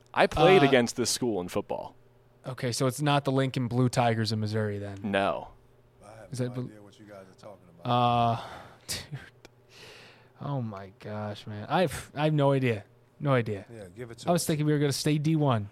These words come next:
Speaker 3: Yeah.
Speaker 1: Ladies and ge-, hey, I said
Speaker 3: Exactly.
Speaker 1: N C double A record.
Speaker 3: D one.
Speaker 1: I, I, so here's the thing. I was looking for the most threes made by a Division One team in a game. I can't find it anywhere.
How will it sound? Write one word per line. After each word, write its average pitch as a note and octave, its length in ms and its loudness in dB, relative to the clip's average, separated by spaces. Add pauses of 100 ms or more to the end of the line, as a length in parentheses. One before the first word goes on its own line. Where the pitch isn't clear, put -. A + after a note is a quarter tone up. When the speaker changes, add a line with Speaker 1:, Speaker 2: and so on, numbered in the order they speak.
(160)
Speaker 3:
Yeah. B2+ 80 -4
Speaker 1:
Ladies E3+ 400 6
and D#3+ 160 2
ge-, C#3 140 2 (180)
hey, D3+ 260 6
I A#2+ 100 2
said D3+ 180 2
Speaker 3:
Exactly. C#3 240 6
Speaker 1:
N - 40 2
C F3 240 2
double D3 360 8
A B2+ 120 6
record. G#2 360 2
Speaker 3:
D C3 160 -4
one. B2 380 -4 (340)
Speaker 1:
I, - 180 4
I, C#3 200 6
so D#3 200 6
here's F#3 200 8
the E3+ 100 6
thing. B2 200 4
I C#3 140 4
was D3 160 4
looking G#3 400 4
for C3 560 2 (460)
the C3 100 2
most C#3 420 4
threes C3 320 -2
made A#2+ 240 0
by A2 140 4
a G#2 100 2
Division A2 440 -2
One A#2 220 -2
team G2 520 -6 (540)
in G#2 100 0
a G2 60 -4
game. - 400 -10 (500)
I C#3+ 100 0
can't D3+ 300 0
find C#3+ 260 2
it A#2+ 120 2
anywhere. F2+ 480 -10